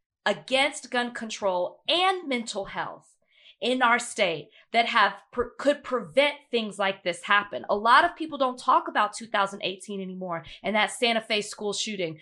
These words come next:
where there were ten people, I believe, that died, eight students, two teachers, please correct me if I'm wrong. And there were some things that were done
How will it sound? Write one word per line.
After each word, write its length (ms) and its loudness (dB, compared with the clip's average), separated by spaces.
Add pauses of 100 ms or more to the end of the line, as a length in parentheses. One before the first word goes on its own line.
(200)
where 160 -2
there 200 0
were 380 -2 (420)
ten 380 -2
people, 640 -6 (600)
I 120 8
believe, 460 0 (220)
that 200 2
died, 380 0 (200)
eight 340 4
students, 720 -6 (100)
two 180 -4
teachers, 460 -6
please 340 -6
correct 380 -6
me 120 -6
if 120 -6
I'm 180 -2
wrong. 320 -2 (580)
And 420 2
there 180 8
were 120 -2
some 440 -4
things 300 -6
that 180 0
were 140 -4
done 640 -2